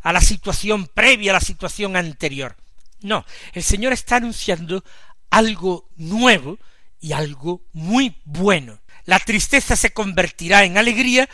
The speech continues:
cuando ellos detecten no sólo que Jesús, su maestro, está vivo, sino que ha vencido en esa batalla contra el mundo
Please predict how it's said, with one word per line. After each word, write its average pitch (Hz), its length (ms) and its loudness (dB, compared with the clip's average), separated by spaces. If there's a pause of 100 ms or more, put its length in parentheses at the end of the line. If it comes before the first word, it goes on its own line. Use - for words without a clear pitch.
(280)
cuando 139 320 -10 (100)
ellos 220 360 -4
detecten 185 600 2 (460)
no 226 160 0
sólo 320 480 0 (340)
que 139 140 -10
Jesús, - 640 -2 (180)
su 214 220 -8
maestro, 170 440 0
está - 280 -2
vivo, 165 360 -6 (600)
sino 180 300 -4
que - 140 4
ha 262 140 10 (540)
vencido 165 1000 -2 (600)
en 185 180 -4
esa 233 280 8
batalla 160 800 6 (600)
contra 208 600 -2
el 147 220 -8
mundo 185 480 -2